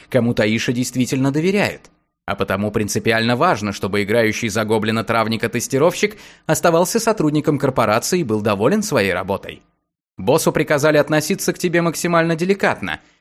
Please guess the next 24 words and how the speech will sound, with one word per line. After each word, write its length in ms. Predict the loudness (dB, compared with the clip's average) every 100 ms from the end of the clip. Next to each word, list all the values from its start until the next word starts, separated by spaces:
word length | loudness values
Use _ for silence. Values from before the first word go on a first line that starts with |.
| _
и 80 | -2
выказывали 480 | 0 0 2 2 2
опасения, 520 | 2 2 2 2 0
что 160 | -4
в 60 | -4
случае 320 | -2 -2 0
недовольства 640 | 0 2 4 2 0 -6 -8 _ _
ты 100 | 0
можешь 260 | 2 2 2
просто 320 | 0 2 2
распродать 520 | 0 2 2 2 0
за 120 | 2
реальные 440 | 2 2 2 2 0
деньги 400 | 0 -2 0 0
имеющееся 680 | 2 0 -2 0 -2 0 0
виртуальное 600 | 2 2 2 2 2 2
имущество 540 | 0 -2 -4 0 0
и 180 | 0 0
уволиться, 760 | 2 2 4 4 2 -2 -8 -12 _ _ _ _
а 100 | -2
вырученной 420 | 0 0 -2 -2
суммы 320 | -2 -2 -2
тебе 220 | -2 -2 -2
хватит 420 | 0 0 0